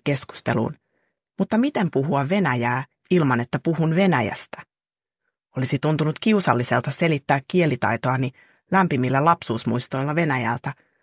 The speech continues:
kun maa on sittemmin hyökännyt Ukrainaan ja toteuttaa miehittämillään alueilla vainoa, kidutusta ja murhia. Pidin suuni kiinni ja päädyin salakuuntelemaan kokonaisen illalliskeskustelun. Sekin oli muuten kiusallista.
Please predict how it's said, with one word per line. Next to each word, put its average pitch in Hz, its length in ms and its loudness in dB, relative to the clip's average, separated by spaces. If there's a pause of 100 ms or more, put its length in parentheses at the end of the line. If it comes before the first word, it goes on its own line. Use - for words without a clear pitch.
(180)
kun 190 140 2
maa 214 240 4
on 135 120 0
sittemmin 135 540 0
hyökännyt 147 480 0
Ukrainaan 151 600 -2 (400)
ja 180 80 -2
toteuttaa 170 540 2
miehittämillään 139 800 0
alueilla 127 580 2
vainoa, 156 460 0 (100)
kidutusta 117 580 -2
ja 127 100 2
murhia. 127 520 0 (1000)
Pidin 127 280 -2
suuni 139 340 2
kiinni 156 420 0 (480)
ja - 60 0
päädyin 196 400 2
salakuuntelemaan 123 880 2
kokonaisen 123 580 0
illalliskeskustelun. - 1160 0 (680)
Sekin 180 300 2
oli 120 140 2
muuten 120 340 2
kiusallista. - 720 -2